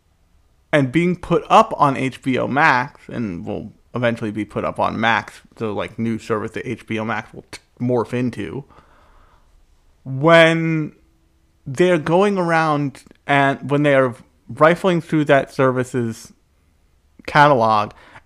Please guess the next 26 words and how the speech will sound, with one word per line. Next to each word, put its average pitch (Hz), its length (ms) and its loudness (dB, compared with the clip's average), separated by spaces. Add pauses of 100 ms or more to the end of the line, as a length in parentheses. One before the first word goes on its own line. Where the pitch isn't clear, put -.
and 139 240 -2
axing 131 640 0 (260)
many 147 800 2
of 156 120 -2
the 147 120 0
other 139 260 0
animated 127 560 -2
features 113 540 -6
that 107 120 -14
they 110 200 -6
have 113 520 0 (380)
because 135 460 2
of 120 360 0
licensing 120 600 -2
rights 90 320 -4
issues. - 520 -14 (280)
They 131 140 0
haven't 156 560 -2
touched 139 500 -6
the 120 240 -4
Ghibli 120 460 -6
library, 156 640 0 (280)
mostly 127 420 -2
because 127 280 -6
I 123 100 0
bet 123 400 -2